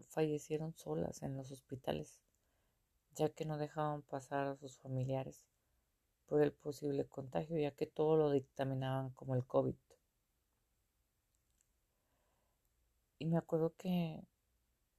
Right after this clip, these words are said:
topaba con varias personas y me decían, "Oye, ¿qué te pasa?". Y yo de repente volteé hacia abajo y,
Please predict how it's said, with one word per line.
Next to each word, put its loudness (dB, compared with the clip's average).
topaba -4
con -8
varias -6
personas -12
y -8
me -8
decían, -8
"Oye, -2
¿qué -16
te -18
pasa?". -8
Y -4
yo 4
de 2
repente -4
volteé -2
hacia -6
abajo -2
y, -2